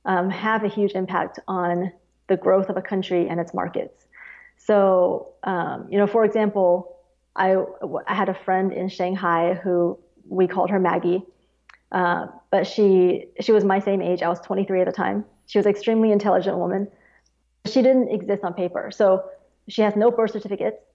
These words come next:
no school records, no hospital records, no state benefits, um,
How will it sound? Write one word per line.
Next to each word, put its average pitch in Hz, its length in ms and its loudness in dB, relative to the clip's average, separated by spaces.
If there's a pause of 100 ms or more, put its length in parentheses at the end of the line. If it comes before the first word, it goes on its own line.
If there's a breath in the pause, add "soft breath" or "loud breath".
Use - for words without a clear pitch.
no 202 640 2
school 202 320 0
records, 202 460 -2
no 190 140 0
hospital 190 440 -2
records, - 580 -6
no 196 360 2
state 185 360 -2
benefits, 196 440 -2 (560 loud breath)
um, 185 360 0